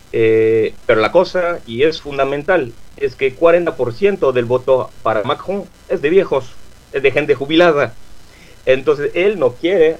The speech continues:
hacer que contribuyan, cuando en dos mil diecisiete él mismo dis-, decía que estaba favorable a, a, a ello.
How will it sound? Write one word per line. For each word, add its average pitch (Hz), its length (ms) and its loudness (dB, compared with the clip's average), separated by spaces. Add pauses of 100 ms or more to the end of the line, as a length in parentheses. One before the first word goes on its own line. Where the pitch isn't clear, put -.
hacer 110 300 -6
que 117 160 -6
contribuyan, 135 640 -2
cuando 123 320 0
en 127 80 -4
dos 147 140 2
mil 151 160 -8
diecisiete 135 720 -4
él 131 100 -4
mismo 151 560 -4
dis-, 123 300 -14
decía 165 380 -2
que - 80 -6
estaba 143 320 -4
favorable 147 640 0
a, 107 140 -4
a, 113 340 -4
a 120 80 2
ello. 113 360 -2